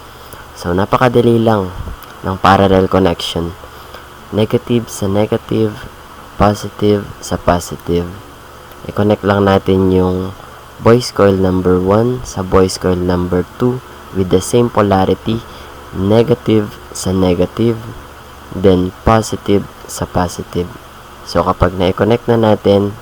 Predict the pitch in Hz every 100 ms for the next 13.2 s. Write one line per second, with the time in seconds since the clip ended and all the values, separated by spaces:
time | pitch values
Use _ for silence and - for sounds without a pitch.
0 | - - - - - - 113 117 110 104
1 | 104 101 98 98 101 98 95 95 92 95
2 | 98 107 110 110 107 - - - - 98
3 | 98 - 104 - 98 101 101 95 - 95
4 | 95 95 - - - - 110 110 107 107
5 | 95 101 - 95 95 95 95 92 95 92
6 | - - 87 90 - - - - - 92
7 | 90 104 101 104 101 98 101 95 - 95
8 | 95 92 - - - - - 95 - -
9 | 90 90 - 90 - - 87 87 87 87
10 | - - - - _ _ _ _ _ -
11 | - - - - - 110 104 98 - 117
12 | 120 123 120 110 110 107 104 101 104 104
13 | - -